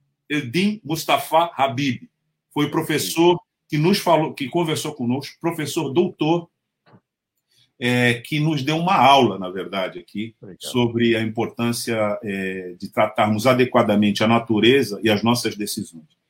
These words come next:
Speaker 1: Obrigado, professor, pela sua entrevista,
Speaker 2: Eu
Speaker 1: e
Speaker 2: que agradeço.
Speaker 1: a gente agradece a sua participação aqui no Manhã Brasil Atual, Litoral, de hoje.
Speaker 2: Eu que agradeço, Douglas, a sua gentileza e a sua generosidade,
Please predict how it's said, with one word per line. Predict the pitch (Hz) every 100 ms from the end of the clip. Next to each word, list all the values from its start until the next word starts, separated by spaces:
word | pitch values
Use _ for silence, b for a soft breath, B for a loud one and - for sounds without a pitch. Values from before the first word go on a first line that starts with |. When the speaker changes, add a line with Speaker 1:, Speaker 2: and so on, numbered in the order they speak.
| _ _ _
Speaker 1:
Obrigado, | 139 160 165 151
professor, | 143 127 120 151 147
pela | 127
sua | 120 127
entrevista, | 120 95 92 127 - 139 - _ _ 110
Speaker 2:
Eu | 110
Speaker 1:
e | 117 120
Speaker 2:
que | 120 117 113
agradeço. | 113
Speaker 1:
a | 117
gente | 131 123 - 127 120 117 113
agradece | 113 113 127 98 113 127 123 120
a |
sua | - 175 -
participação | 117 - - - 98 - 104
aqui | 98 107
no |
Manhã | 98 101 104
Brasil | 95 90 101
Atual, | - 92 95 95 _ _ 92
Litoral, | - 98 92 87 - _ _ -
de | 95
hoje. | 87 76 - _ _ _ _ _ _ _
Speaker 2:
Eu | - 113
que | 113
agradeço, | 123 107 107 98 104 104 104
Douglas, | 92 107 107 98 -
a | 92
sua | - 123
gentileza | 98 101 120 98 104 120 110 117 117 - b b b b
e | 110 110
a |
sua | 107 147 143
generosidade, | 110 151 160 147 123 117 107 113 92 76 -